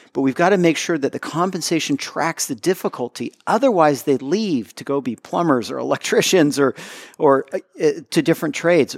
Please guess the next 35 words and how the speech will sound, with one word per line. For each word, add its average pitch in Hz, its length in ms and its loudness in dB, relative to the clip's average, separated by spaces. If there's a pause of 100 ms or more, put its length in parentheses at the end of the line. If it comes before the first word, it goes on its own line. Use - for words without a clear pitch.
(120)
I 202 220 2
talk - 400 -6
to, 131 380 -4
I've 156 120 0
talked 214 280 -2
to 170 40 -12
just 160 240 -4
about 139 320 2
every 156 340 2
leader 123 480 0
of - 300 -4
every 131 300 2
police, 123 480 -4 (400)
uh, 139 100 -2
organization 131 640 2
in 120 80 0
our 113 120 -2
state, 117 580 0
and 131 240 2
they 175 280 6
are 143 280 0
losing 139 520 0
people 131 480 -8
at 135 100 -4
a 117 40 0
very 123 320 -4
high 160 200 -2
rate, 123 440 -2
and 131 160 -6
people 165 260 -4
aren't 151 140 4
applying 135 400 -2
for 131 140 -14
the 120 80 -10
jobs. 117 500 -4